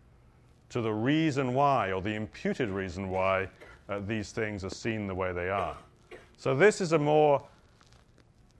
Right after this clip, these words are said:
scathing line of attack that's taken against Job. And as a response, if you give sort of a negative interpretive arguments to someone,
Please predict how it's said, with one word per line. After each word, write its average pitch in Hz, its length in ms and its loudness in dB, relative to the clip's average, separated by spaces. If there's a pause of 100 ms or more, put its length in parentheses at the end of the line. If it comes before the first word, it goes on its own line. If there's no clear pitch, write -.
(480)
scathing 139 800 4 (320)
line 123 400 0
of 110 100 -2
attack 123 380 -2
that's 113 140 -10
taken 113 340 -6
against 120 380 -4
Job. 98 360 -4 (420)
And 156 100 0
as 185 120 4
a 190 60 6
response, 165 720 4 (100)
if 160 180 -4
you 190 120 2
give 226 280 2
sort 190 200 2
of 165 200 2 (920)
a 139 80 -2
negative 175 580 4
interpretive 151 600 4
arguments 165 540 6
to 120 120 -2
someone, 110 440 -2